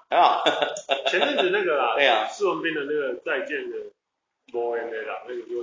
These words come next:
Speaker 2: 再度翻，
Speaker 1: 哦，再会啦。
Speaker 2: 有，有，
Speaker 1: 哦，对，
Speaker 2: 有翻红一阵，有在翻红。
Speaker 1: 对，对，对。
Speaker 2: 因为搭配的那个器具。
Speaker 1: 对，我觉得就是，我觉得很多人可以玩啊，你说 gay out，像我刚刚举例的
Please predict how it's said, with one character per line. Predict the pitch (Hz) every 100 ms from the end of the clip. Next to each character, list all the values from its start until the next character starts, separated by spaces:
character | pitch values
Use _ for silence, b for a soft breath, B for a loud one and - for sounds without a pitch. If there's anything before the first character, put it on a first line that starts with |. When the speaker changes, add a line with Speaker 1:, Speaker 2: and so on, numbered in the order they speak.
| 135
Speaker 2:
再 |
度 |
翻， | 123
Speaker 1:
哦， | -
再 | 135 123
会 | 123
啦。 | 120 120 127
Speaker 2:
有， | 123
有， | 120
Speaker 1:
哦， | 123 101 - -
对， | 131
Speaker 2:
有 |
翻 | 160 165
红 | 156 - 180
一 |
阵， | 156 135 - _ _ _ _
有 | 117
在 | 135 143
翻 | 131
红。 | 123 107
Speaker 1:
对， | 123 104
对， | 117 101
对。 | 190
Speaker 2:
因 | 202
为 | 190
搭 | 156 156
配 | 170 143
的 | 127
那 | 135
个 | 131 117 117 117 _ _ -
器 | 170 131
具。 | - 120 - _
Speaker 1:
对， | 320 302
我 | 202
觉 | - 320
得 | -
就 | 370
是， | 349 - - - - - _ _ -
我 | 160
觉 | 262
得 | 330 285 - - - _ _ _
很 | - 139
多 | 277
人 | 294
可 | 233
以 | 208
玩 | 113 104 135
啊， | 131
你 | 135
说 | 262
gay | - 185 185
out， | 175
像 | 175 143
我 |
刚 | 180
刚 | 190
举 | -
例 | 143
的 | 170